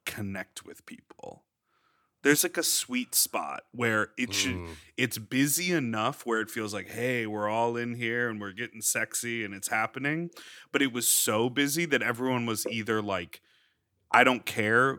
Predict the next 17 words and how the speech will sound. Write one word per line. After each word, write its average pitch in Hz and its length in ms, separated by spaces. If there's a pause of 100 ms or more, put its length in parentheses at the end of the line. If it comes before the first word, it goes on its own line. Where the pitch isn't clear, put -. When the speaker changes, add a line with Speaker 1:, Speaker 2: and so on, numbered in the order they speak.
Speaker 1:
who's 135 220
fucking 147 420
me," 151 180 (160)
or, 107 680 (320)
"I'm 117 200
constantly 117 640
distracted 107 720
looking 107 380
for 107 160
the 98 100
next 101 280
person 101 360
who's 98 180
walking 92 400
around 87 300
the - 120
corner." - 580